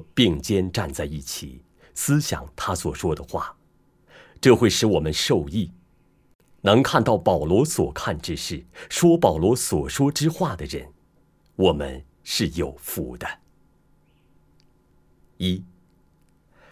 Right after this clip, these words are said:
保罗向下观看坟墓，对此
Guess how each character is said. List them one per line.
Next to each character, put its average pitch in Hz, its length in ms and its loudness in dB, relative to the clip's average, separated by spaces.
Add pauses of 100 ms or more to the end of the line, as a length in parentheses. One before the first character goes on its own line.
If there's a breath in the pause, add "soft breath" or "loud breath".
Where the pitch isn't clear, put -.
(320 soft breath)
保 113 180 6
罗 117 160 6
向 143 220 0
下 104 160 0
观 135 220 2
看 110 240 -4
坟 - 260 -6
墓， 139 260 0 (480)
对 87 140 2
此 - 440 -10